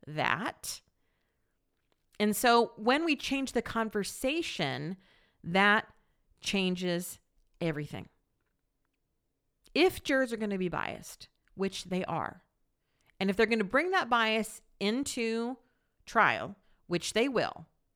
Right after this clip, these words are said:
let's use that to our advantage. So how can you get jurors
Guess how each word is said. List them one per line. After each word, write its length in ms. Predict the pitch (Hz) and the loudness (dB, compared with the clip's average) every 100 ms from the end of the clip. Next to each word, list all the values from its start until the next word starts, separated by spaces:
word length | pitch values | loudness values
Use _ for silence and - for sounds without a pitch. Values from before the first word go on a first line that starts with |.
| _ _ _ _ _ | _ _ _ _ _
let's 300 | 196 190 190 | 0 0 0
use 520 | 175 175 226 302 302 208 | -6 0 4 4 4 2
that 400 | 156 135 87 - _ _ - | 0 0 -4 -10 _ _ -10
to 180 | - - | -4 0
our 300 | 180 175 - | 2 2 0
advantage. 720 | 170 160 156 120 90 - - - _ _ _ _ _ _ _ _ _ | -4 -4 -4 -6 -8 -12 -16 -18 _ _ _ _ _ _ _ _ _
So 200 | - 262 | -2 2
how 300 | 214 269 311 | 2 4 4
can 260 | 320 320 311 | 4 0 2
you 360 | 285 262 254 | 2 2 2
get 360 | 226 208 208 202 | 0 2 0 0
jurors 760 | 180 180 151 139 175 240 - | 0 2 2 2 -2 -6 -12